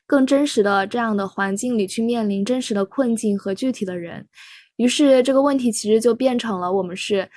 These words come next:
爱抽象的人，然后去思考抽象的人生问题，还是说回到真实的世界去爱具体的人，解决具体的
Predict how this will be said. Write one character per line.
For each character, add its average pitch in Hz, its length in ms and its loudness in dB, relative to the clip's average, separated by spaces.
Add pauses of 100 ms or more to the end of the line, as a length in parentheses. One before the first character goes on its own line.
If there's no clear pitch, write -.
(140)
爱 247 280 2
抽 - 300 2
象 277 200 -2
的 226 120 0
人， 147 360 -6 (220)
然 196 100 -2
后 220 280 2
去 220 360 0
思 240 240 0
考 208 440 -2
抽 - 240 2
象 262 220 0
的 180 300 0
人 196 140 0
生 240 180 0
问 240 220 0
题， 175 320 -10 (240)
还 208 180 -2
是 285 200 2
说 233 280 0
回 196 220 0
到 208 380 2
真 254 200 0
实 240 160 -4
的 202 120 2
世 220 180 0
界 208 180 2
去 214 140 -4
爱 220 180 2
具 233 200 -2
体 208 160 -4
的 175 120 -8
人， 170 240 -12 (220)
解 208 180 4
决 190 480 0
具 269 160 2
体 220 220 -2
的 180 320 -6